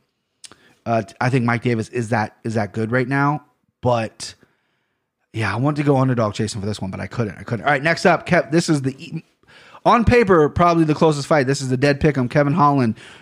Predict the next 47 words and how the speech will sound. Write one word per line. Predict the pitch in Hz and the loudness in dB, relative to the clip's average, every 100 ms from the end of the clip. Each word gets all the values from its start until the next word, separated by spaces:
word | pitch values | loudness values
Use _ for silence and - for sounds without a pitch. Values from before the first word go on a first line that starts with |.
| - | 2
who | 147 | 2
is | 147 143 131 117 | 4 4 4 2
sixteen | - - 180 170 - 165 | -4 -2 -2 -2 2 4
and | 147 127 | 4 2
five. | - 139 139 135 | 2 2 4 2
He | 135 | 2
is | 123 | 0
a | |
minus | 120 127 127 123 | 2 0 0 -2
one | 123 | -2
fifteen | 135 127 123 117 - - - - _ - | -2 -2 -2 -2 -6 -20 -20 -20 _ 0
pick'em. | 202 202 196 | 2 4 4
He's | 180 156 | 4 0
fighting | 131 156 147 143 | 0 0 0 0
Anthony | 156 156 147 | -2 0 0
Hernandez, | 143 143 151 151 147 | 2 2 2 2 0
who's | 127 | -2
seven | - 139 135 | -2 -2 -2
and | 131 | -2
one, | 135 131 | -2 -2
minus | 123 127 123 | -2 -2 -4
one | 123 | -6
fifteen | 120 127 - 123 113 | -6 -8 -4 -4 -4
pick'em | - 139 135 123 101 | -4 -6 -4 -6 -6
as | 107 | -10
well. | 107 156 170 165 160 - _ _ - - _ | -2 2 4 4 2 -2 _ _ -20 -20 _
Tim, | - 180 175 | 2 4 4
you | 170 | 2
lead | 165 180 156 | 0 0 0
the | |
dance | 147 165 175 165 | 0 0 0 0
here. | 180 165 | 2 2
Do | 156 | 2
you | 156 | 0
like | 147 | 0
Holland | 139 160 185 208 214 202 | 0 0 2 2 0 0
or | 156 | -2
do | |
you | 151 | 0
like | 143 143 143 | 0 0 -2
Hernandez? | - 156 143 147 147 139 131 120 117 110 104 90 | -8 -6 -4 -4 -4 -4 -2 -2 -4 -6 -10 -10
I | |
believe | 123 156 156 | -4 -2 0
both | 127 160 165 | 0 -2 -2
Contender | 147 160 160 | -8 -6 -8
Series | 139 127 107 | -8 -8 -8
guys. | 104 82 64 - | -12 -16 -20 -20